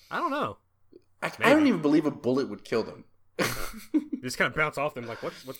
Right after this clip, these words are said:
Speaker 1: what are you doing?"
Speaker 2: And I think they never showed her doing that, 'cause if we saw them get killed by just, like, a fucking forty-five slug, we'd be like, "Well, these guys aren't even all that scary."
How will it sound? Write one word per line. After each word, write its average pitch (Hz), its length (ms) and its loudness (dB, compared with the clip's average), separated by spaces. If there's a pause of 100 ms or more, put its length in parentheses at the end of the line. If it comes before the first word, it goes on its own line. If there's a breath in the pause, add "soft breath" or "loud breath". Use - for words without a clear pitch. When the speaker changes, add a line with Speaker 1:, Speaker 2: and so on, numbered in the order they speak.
Speaker 1:
what 139 120 -10
are 160 40 -6
you 147 60 -8
doing?" 135 260 -6
Speaker 2:
And 175 120 8
I 165 80 12
think 226 180 6
they 185 100 12
never 175 240 10
showed 156 380 8
her 143 140 4
doing 147 300 4
that, 113 200 4
'cause 120 100 -6
if 123 60 -4
we 165 100 -2
saw 156 300 6
them 170 160 0
get 131 260 2 (480)
killed 117 440 0
by 110 100 8
just, 104 240 -2
like, 113 140 2
a 101 60 -4
fucking 110 320 -2
forty-five 104 460 0
slug, 113 400 4
we'd 110 120 -2
be 120 80 -2
like, 110 200 2 (140)
"Well, 120 160 -12
these 165 160 -6
guys 107 260 2
aren't 104 140 0
even 104 160 -4
all 117 140 2
that 139 160 4
scary." 147 400 0